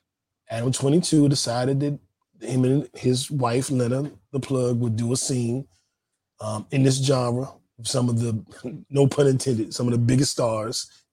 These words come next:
in the, in the genre. And, um, it is to be released next week, and it has everyone talking. Would you let your wife do this? Uh, would you wanna try to come behind that?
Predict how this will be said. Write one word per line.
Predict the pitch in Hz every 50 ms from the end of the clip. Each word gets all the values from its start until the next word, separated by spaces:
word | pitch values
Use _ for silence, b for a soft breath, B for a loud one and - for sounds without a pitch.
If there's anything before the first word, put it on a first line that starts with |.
| _
in | - 143
the, | 143 - -
in | 143 143
the | 139
genre. | 127 120 131 123 120 120 120 120 117 113 _ _ _ _ _ _ _ _ _ _ _ _ _ _ _ _ -
And, | 208 240 240 240 233 233
um, | 254 262 262 254 254 247 254 254 240 233 220 B B B B B B _ _ _ _ - - - - - - - _ _ _ _ _ _ _ _ -
it | 139 139
is | 131 117 -
to | - 143
be | 139 143 143
released | 135 143 143 156 170 160 -
next | 151 151 151 139 - -
week, | 156 190 214 - - - - _ _ _ _ _ _ _ _
and | - 131 131 127 127 131
it | 127
has | 113 127 135 127 117 - -
everyone | - 156 143 139 139 143 143 139 139 135
talking. | - - 110 107 104 - 113 110
Would | 123 123 123
you | 147 143
let | 135 131 123 -
your | 139 123
wife | 120 123 117 107 101
do | 110 123 117
this? | 110 104 98 90 - b b b b b b _ _ -
Uh, | 110 113 113 123 120
would | 123 123 113
you | 135 143
wanna | 139 135 131 127 123 113 - _ _ _ -
try | - 143
to | 127 127
come | 123 - 139 127
behind | 120 113 107 101 131 135 131 127 120 117 113
that? | 104 101 -